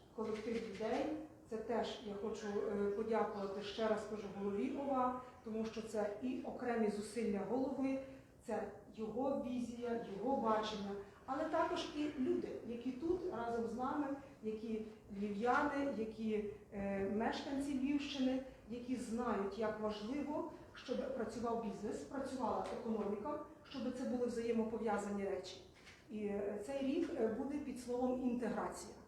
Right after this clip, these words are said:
Моя мета, чому я сюди приїхала, я хочу побачити, порівняти і, можливо, потім поділитися досвідом на центральному рівні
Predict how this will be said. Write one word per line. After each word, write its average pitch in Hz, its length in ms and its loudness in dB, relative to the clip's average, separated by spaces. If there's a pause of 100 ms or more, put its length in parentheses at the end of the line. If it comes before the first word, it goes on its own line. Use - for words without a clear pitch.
(460)
Моя 262 200 0
мета, 285 560 2
чому 247 220 4
я 233 60 4
сюди 233 260 -2
приїхала, 277 640 -2
я 240 80 2
хочу 247 300 -4 (360)
побачити, 240 720 0 (240)
порівняти 220 680 0 (320)
і, 320 60 -4
можливо, 262 380 2
потім 262 320 0
поділитися 247 720 2
досвідом 208 540 0
на 214 100 2
центральному 254 720 2
рівні 294 340 0